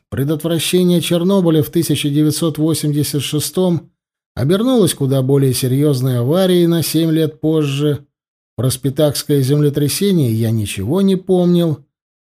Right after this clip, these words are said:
Чикатило поймали тоже без меня. Но то, что Витя выжил, я однозначно ставлю себе в заслугу. Один этот факт очень во многом окупает моё попадание.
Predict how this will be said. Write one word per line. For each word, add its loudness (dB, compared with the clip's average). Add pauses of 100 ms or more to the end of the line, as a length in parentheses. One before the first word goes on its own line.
(460)
Чикатило 0
поймали 2
тоже 0
без -2
меня. 0 (540)
Но 2
то, -2
что -4
Витя 0
выжил, -6 (300)
я 2
однозначно 0
ставлю -2
себе -2
в -2
заслугу. -4 (840)
Один -2
этот -2
факт -6
очень -4
во -2
многом 0
окупает -2
моё 0
попадание. -4